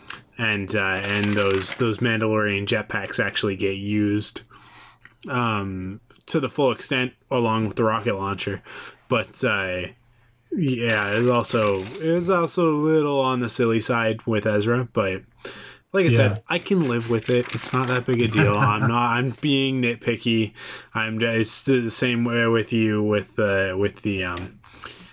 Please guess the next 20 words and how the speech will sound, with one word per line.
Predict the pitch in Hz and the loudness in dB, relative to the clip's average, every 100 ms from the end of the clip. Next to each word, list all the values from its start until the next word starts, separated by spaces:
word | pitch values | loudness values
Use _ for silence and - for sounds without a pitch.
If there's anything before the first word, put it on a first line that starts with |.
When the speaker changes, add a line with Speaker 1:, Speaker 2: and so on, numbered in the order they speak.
| _ | _
Speaker 1:
with | 127 117 - | -2 -2 -4
the, | |
the | 113 127 117 | -4 -2 -4
force | - 117 101 - | 0 0 0 0
jumps | 107 95 90 - | -2 -2 -4 -4
and | 98 | -4
stuff, | 92 101 85 - | -4 -4 -6 -4
right? | 104 98 | -2 0
Like, | 101 101 | 0 0
it's | 117 - | -2 0
just, | 139 - | 0 0
it's | 170 - - | 0 -2 -2
Speaker 2:
Yeah. | 107 | -2
Speaker 1:
just | - | -2
a | 220 | 0
little | 214 202 190 196 196 190 | 0 4 4 4 2 -4
tiny | 170 - 135 143 147 | -6 -4 -2 2 2
bit | 131 131 | 2 0
too | - 139 | 0 0
much, | 127 151 175 | 2 2 0